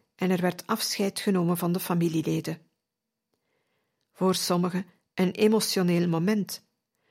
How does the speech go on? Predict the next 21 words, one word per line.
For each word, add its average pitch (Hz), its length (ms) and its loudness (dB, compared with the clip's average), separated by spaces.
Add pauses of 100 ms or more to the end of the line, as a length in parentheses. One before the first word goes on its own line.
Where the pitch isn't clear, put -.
(160)
want 175 280 2
het 170 160 -4
zou 170 260 0
maanden 185 500 0
duren 185 320 0
voor 180 180 -2
ze 170 100 -4
elkaar 170 420 -4
konden 175 280 0
weerzien. 170 640 -2 (2000)
Toch 190 340 0
waren 190 260 0
de 190 140 0
ouders 185 460 0
trots - 640 -2
over 175 240 0
de 170 100 -2
beslissing 175 580 -2
van 185 140 0
hun 190 140 2
dochter. 160 460 -6